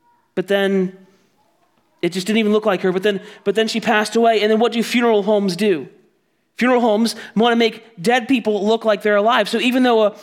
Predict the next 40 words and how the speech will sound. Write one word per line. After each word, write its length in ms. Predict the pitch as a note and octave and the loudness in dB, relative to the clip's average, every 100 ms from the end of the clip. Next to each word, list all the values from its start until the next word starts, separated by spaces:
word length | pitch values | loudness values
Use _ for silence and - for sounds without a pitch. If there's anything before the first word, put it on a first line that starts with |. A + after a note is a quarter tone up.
| - | -4
a 80 | A#3 | 0
week 260 | A3+ D4 | 0 0
had 160 | C#4 F#3 | -2 -2
passed 320 | A3 A3 A3 | 0 0 0
by 160 | A#3 A3+ | 0 0
between 340 | A3 A#3 G#3+ - - | -2 -2 -2 -4 -6
when 180 | G#3+ A3+ | -2 0
she 140 | A3+ | 0
actually 300 | A3+ A3+ A#3+ | 0 0 -2
passed 320 | A#3 A3+ A3+ A3+ | 0 0 0 0
away 280 | A3+ G#3+ | 0 0
and 140 | G3 G#3+ | 0 0
when 120 | G#3+ | 0
the 60 | G3+ | 0
funeral 440 | B3+ C#4 C4 A3 | 0 2 2 0
service 400 | - A3 G3 F#3 | 0 0 0 -2
happened, 400 | G3 F3+ F#3 G#3+ - - - | -2 -2 -2 -4 -6 -8 0
w-, 200 | A3 A3 | 0 2
when 140 | A#3 | 2
I 120 | A#3 | 0
showed 240 | B3 C4 A#3+ | 0 0 0
up 180 | B3 - | -2 -2
on 280 | G3+ G#3+ G#3 | 0 0 0
last 360 | F#3+ A3 A3 | 0 0 0
Thursday 260 | B3 A#3 A3 | -2 0 0
morning 320 | A3 A3+ A3 | 0 0 0
to, 220 | G#3+ A3 G#3 - - | 0 -2 -2 -6 -10
to 80 | G3 | -4
preach 320 | C4 B3+ - | -2 -2 0
her 100 | A#3 | -2
funeral, 840 | - C4 C4+ G#3 F#3+ G3 - - - | 0 0 2 2 0 -2 -8 -16 -4
uh, 280 | E3+ F3 E3 - - | 0 0 0 -6 -6
the, 120 | G3+ | -4
the 120 | F#3 | -2
funeral 240 | G#3 A#3+ | 0 2
home 140 | A#3 A3 | 2 0
had 80 | F#3+ | 0
done 160 | G#3 | 0
her 140 | G3+ F#3 | 0 0
hair. 460 | G#3 A3 C4+ D4 | 0 0 0 -4